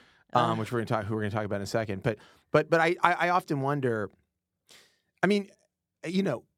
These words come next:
Speaker 1: to your point, I mean, the drugs and the sex stuff is obviously more interesting.
Speaker 2: Yeah.
Speaker 1: But I'm also curious to know, like,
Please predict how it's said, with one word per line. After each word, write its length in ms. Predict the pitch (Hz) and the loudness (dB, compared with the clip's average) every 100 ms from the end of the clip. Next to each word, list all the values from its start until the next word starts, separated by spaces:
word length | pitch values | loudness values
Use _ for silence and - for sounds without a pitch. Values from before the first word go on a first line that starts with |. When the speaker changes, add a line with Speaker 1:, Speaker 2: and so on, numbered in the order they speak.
| _ _ _ - 143 | _ _ _ -18 -8
Speaker 1:
to 120 | - | 0
your 160 | 185 165 | 2 2
point, 440 | - 175 107 95 - _ _ | 0 -4 -4 -6 -14 _ _
I 40 | 147 | 0
mean, 140 | 151 | 2
the 60 | 135 | 2
drugs 360 | 156 165 139 | 4 4 2
and 60 | 131 | -4
the 40 | |
sex 220 | 107 123 | 0 -2
stuff 160 | - 107 | 0 0
is 60 | 107 | 0
obviously 280 | 107 98 104 | -2 -2 -2
more 260 | 98 98 | -2 -2
interesting. 680 | 95 101 113 - 127 131 131 | -4 -4 -6 -6 -4 -4 -6
Speaker 2:
Yeah. 280 | 185 175 143 143 _ _ _ _ _ _ _ _ | -4 -6 -6 -12 _ _ _ _ _ _ _ _
Speaker 1:
But 120 | 139 | 2
I'm 100 | 143 | 4
also 220 | 160 180 180 | 2 0 -2
curious 400 | - 143 139 117 | 0 0 0 -2
to 120 | 123 | -4
know, 220 | 113 107 | -2 -2
like, 300 | 104 101 98 | -2 -4 -6